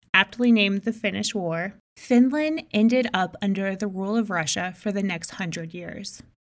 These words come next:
When Russia faced a number of democratic revolutions that weakened Russian government,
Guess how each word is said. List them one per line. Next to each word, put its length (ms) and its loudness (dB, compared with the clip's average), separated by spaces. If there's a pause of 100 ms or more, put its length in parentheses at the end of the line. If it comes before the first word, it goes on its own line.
(220)
When 240 8
Russia 300 6
faced 360 0
a 80 2
number 380 0
of 200 -4
democratic 640 -4
revolutions 760 -4
that 260 -8
weakened 380 0
Russian 320 -2
government, 560 -6